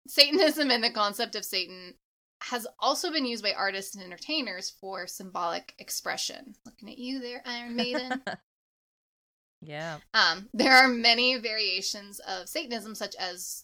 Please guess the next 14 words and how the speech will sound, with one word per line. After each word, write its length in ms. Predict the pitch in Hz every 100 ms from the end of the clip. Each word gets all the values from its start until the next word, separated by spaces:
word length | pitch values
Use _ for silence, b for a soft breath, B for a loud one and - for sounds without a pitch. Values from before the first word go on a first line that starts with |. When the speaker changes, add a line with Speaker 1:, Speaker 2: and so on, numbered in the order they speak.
| -
Speaker 1:
Luciferianism, 1120 | 202 - - 233 240 240 240 233 240 226 233 _
Order 240 | 190 185 180
of 80 |
the 100 | 185
Nine 240 | 185 175 175
Angels, 640 | 233 240 233 226 220 214 -
Temple 380 | - - 170 170
of 80 | -
Set, 480 | - 262 233 226 - _ B _ _
reactive 480 | 170 196 262 - 240
Satanism, 640 | 240 208 214 214 202 208 -
and 240 | 180 185 -
arguably 960 | 226 277 240 220 196 180 175 175 175 - _ _ _ _ _ -
demonology. 800 | 269 247 214 175 160 - -